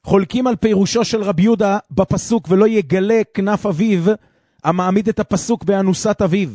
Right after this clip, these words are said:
הם מעמידים את הפסוק "בשומרת יבם של אביו", דהיינו באלמנת אחי אביו, שמת בלא ילדים ונפלה לייבום לאביו, שהיא אסורה עליו משום אשת אחי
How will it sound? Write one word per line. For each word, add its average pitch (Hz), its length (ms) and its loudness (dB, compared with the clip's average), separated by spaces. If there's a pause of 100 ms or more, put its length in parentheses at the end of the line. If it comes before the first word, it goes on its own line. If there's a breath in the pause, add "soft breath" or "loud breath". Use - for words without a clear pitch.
הם 247 180 0
מעמידים 202 420 0
את 196 120 -4
הפסוק - 600 -2 (420)
"בשומרת 202 540 0
יבם 196 520 2 (440)
של 196 280 0
אביו", 190 360 2
דהיינו 202 340 2
באלמנת 175 640 0
אחי 214 280 -4 (100)
אביו, 175 280 0 (540)
שמת 185 420 -2
בלא 196 280 4
ילדים 202 440 0
ונפלה 202 340 0
לייבום 208 440 0
לאביו, 202 420 0
שהיא 202 200 -2
אסורה 196 340 0
עליו 214 200 0
משום 214 500 2 (600)
אשת 202 600 -2 (580)
אחי 208 480 0